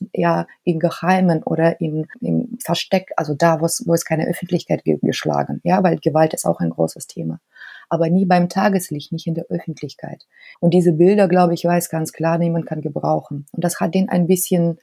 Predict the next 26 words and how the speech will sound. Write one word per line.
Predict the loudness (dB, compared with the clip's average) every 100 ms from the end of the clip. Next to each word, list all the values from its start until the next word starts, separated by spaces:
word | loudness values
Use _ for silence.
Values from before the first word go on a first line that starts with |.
| _
Schutz | -2 -2 -2
gegeben. | -2 -2 0 -2 -4 -8 -12 _ _ _ _ _
Und | 2 4 2
das | 0 0
hat | 0 2
zugleich | -2 2 4 2 -2
aber | -2 0
auch | 0 0
den | -2 0
Männern | 2 0
Angst | -2 -6 -6 -6 -4
genommen, | -4 -4 -6 -8 _ 0
die | 0
dann | 2 -2 0
auch | 0 0 -4 -16
sich, | -8 -2 0 0 -4 -12 _ _
ja, | 2 2 0 -8 -8 -6 -2
auch | -2 0
Demonstrationen | -2 -2 -4 -4 -2 -2 0
angeschlossen | 0 0 -2 -4 -4 -6 -8
haben. | -6 -4
Ich | -4
habe | 0
auch | 0 0
viele | 0 2
Männer | 4 4 2